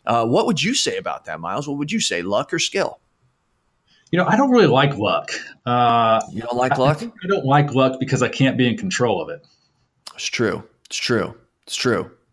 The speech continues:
Speaker 1: That's very true. I had a buddy when we were in, uh, high school used to say that any, "I can't ever say anything's luck because I've prepared for it." He used to throw a basketball over the, over his back, and he'd throw it over his back and he'd say,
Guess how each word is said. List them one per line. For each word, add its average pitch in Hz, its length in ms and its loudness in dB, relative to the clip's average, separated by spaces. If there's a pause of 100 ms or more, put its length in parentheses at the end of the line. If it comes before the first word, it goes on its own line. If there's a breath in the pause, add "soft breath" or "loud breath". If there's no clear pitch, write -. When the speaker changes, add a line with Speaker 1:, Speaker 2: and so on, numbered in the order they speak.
(140)
Speaker 1:
That's 98 200 -4
very 110 240 0
true. 90 260 0 (500 loud breath)
I - 60 -4
had 160 80 0
a 147 60 2
buddy 135 260 0
when 123 160 2
we 120 100 0
were 117 120 0
in, 107 100 -4
uh, 101 480 -4
high 147 260 -4
school 120 240 -2
used 101 180 -6
to 104 100 -6
say 107 280 -2
that 95 280 -2 (260 loud breath)
any, 139 260 -2
"I 117 160 0
can't 143 320 -4
ever 135 220 -2
say 127 240 0
anything's 117 420 -4
luck 123 280 0
because 107 260 -4
I've 110 240 -2
prepared 139 400 -2
for 76 220 -6
it." 67 120 -10
He 117 60 -6
used 131 220 0
to 131 80 2
throw 131 220 2
a 101 60 -2
basketball 107 560 0
over 104 260 -4
the, 98 300 -6
over 113 240 -2
his 98 120 -4
back, - 420 -4 (400 loud breath)
and 113 80 -2
he'd 113 160 -4
throw 135 160 2
it 139 60 4
over 123 180 2
his 110 120 -4
back 123 300 -2
and 110 80 -8
he'd 104 160 -8
say, 104 340 -2